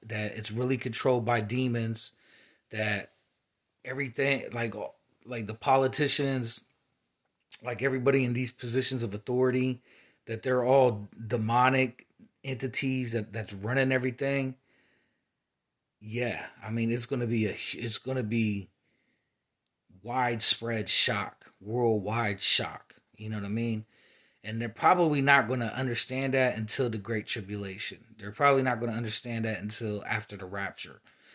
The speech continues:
Actually, at the moment that the rapture happens, it's gonna be instantaneous. Like,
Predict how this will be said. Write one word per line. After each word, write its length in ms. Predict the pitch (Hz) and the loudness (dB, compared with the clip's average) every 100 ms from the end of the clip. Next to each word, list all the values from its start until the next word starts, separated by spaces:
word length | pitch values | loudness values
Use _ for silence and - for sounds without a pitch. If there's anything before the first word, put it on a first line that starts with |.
| - | -16
Actually, 420 | - 139 143 151 131 | 0 2 2 2 2
at 120 | 117 | 2
the 80 | 117 | 0
moment 340 | 135 135 113 | 2 2 0
that 120 | 113 | -2
the 60 | 117 | -2
rapture 440 | 110 123 120 101 | 2 2 0 -2
happens, 720 | 95 120 131 139 131 117 - - _ _ _ _ _ _ - | 0 4 4 2 0 0 -6 -8 _ _ _ _ _ _ -4
it's 160 | - | -2
gonna 180 | - 135 | -2 -4
be 160 | 110 117 | -2 -2
instantaneous. 960 | 113 - - 113 107 90 78 - - - | -2 -4 -6 -6 -4 -6 -12 -16 -18 -18
Like, 220 | 92 98 | -16 -16